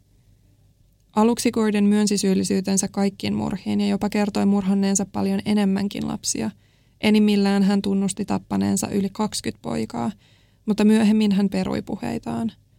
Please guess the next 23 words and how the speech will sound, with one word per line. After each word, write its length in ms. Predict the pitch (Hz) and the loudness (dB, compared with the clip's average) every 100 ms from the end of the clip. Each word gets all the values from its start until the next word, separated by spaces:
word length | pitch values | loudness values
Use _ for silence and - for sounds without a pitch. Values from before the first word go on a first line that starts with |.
| _ _ _ - | _ _ _ -2
Välillä 340 | 214 220 220 | 2 4 6
hän 180 | 202 208 | 4 4
sanoi 280 | 202 202 196 | 2 2 2
tappaneensa 580 | 202 202 202 196 196 196 | -2 -2 -2 0 0 0
Walter 400 | 202 202 196 196 | 0 0 -2 -4
Collinsin 760 | 202 208 202 196 - 214 208 - | 0 2 2 0 -4 -4 -4 -4
ja 100 | 208 | 2
sitten 300 | 214 208 214 | 2 2 0
taas 240 | 202 202 - | 2 0 0
sanoikin, 480 | 202 196 196 202 | 0 2 0 -2
ettei 280 | 196 190 196 | -2 -2 -2
ollut 200 | 196 196 | -2 -2
koskaan 400 | - 202 - 196 | -2 -2 0 0
nähnyt 340 | 202 208 208 - | 2 2 2 -2
koko 240 | 214 - | -6 -6
poikaa. 520 | - - - 226 220 - _ _ _ _ _ _ | -6 -8 -6 -4 -4 -6 _ _ _ _ _ _
Hän 160 | 208 | 2
sanoi, 400 | 202 220 214 208 | 4 4 4 4
että 220 | 214 202 208 | 2 0 2
oli 100 | 202 | 4
murhannut 540 | 208 208 208 202 196 | 4 4 4 2 2
Winslowin 540 | 202 202 196 196 190 | 0 2 0 2 2
veljekset, 760 | 196 190 196 202 - 233 - | 2 0 -2 -4 -6 -8 -10